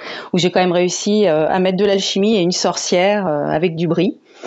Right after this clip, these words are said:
Et, euh, et je regrette pas parce que c'est une aventure incroyable. Euh, en effet, euh, avec, euh, j'ai appris beaucoup de choses aussi, euh,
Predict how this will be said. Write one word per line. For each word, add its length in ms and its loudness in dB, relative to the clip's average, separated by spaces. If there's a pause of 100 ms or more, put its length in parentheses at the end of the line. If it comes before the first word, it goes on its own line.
(580)
Et, 240 4
euh, 560 2
et 140 2
je 100 0
regrette 280 -2
pas 100 2
parce 160 -4
que 60 -2
c'est 120 -6
une 60 2
aventure 400 -2
incroyable. 640 -2
Euh, 300 -2
en 140 -2
effet, 380 -2
euh, 240 -4 (600)
avec, 400 -2
euh, 180 -2
j'ai 140 -2
appris 240 -2
beaucoup 180 -2
de 60 -2
choses 240 0
aussi, 360 -2
euh, 260 0